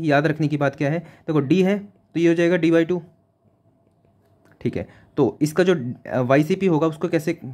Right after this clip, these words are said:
ट्रिक क्या है उसकी, डी बाई टू आ गया ना, तो एक यहाँ पे बढ़ाओ, यहाँ पे आएगा टू और यहाँ पे आएगा थ्री, यही इसका वाईसीपी है, याद रख लो। इसका,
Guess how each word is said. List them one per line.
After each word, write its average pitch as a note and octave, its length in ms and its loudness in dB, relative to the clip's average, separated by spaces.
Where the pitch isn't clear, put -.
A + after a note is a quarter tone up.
ट्रिक E3 160 -2
क्या F3 120 2
है E3+ 60 4
उसकी, G3 320 -4
डी C#3 120 2
बाई D#3+ 140 4
टू F#3 140 0
आ E3 100 4
गया D3+ 120 0
ना, E3 120 -2
तो - 260 -6
एक E3+ 200 2
यहाँ D#3 120 2
पे D#3+ 80 2
बढ़ाओ, D#3 340 0
यहाँ D3 180 0
पे E3 80 0
आएगा D#3 200 2
टू F#3 180 0
और B2+ 80 -2
यहाँ C#3+ 140 0
पे C#3+ 60 -2
आएगा C#3 180 0
थ्री, A#2+ 240 -8
यही D3 220 2
इसका D#3+ 200 -2
वाईसीपी A2 420 -2
है, - 140 -10
याद A#2+ 220 0
रख - 160 -10
लो। - 120 -14
इसका, D3+ 380 -2